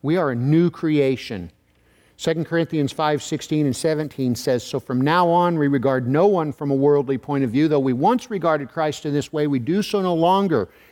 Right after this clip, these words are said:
Therefore, if anyone is in Christ, he is a new creation.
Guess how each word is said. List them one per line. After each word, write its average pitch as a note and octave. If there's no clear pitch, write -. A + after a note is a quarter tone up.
Therefore, G#3
if D3
anyone A3
is D#3
in E3+
Christ, G#3
he F#3+
is D#3+
a D3+
new A3+
creation. A#3+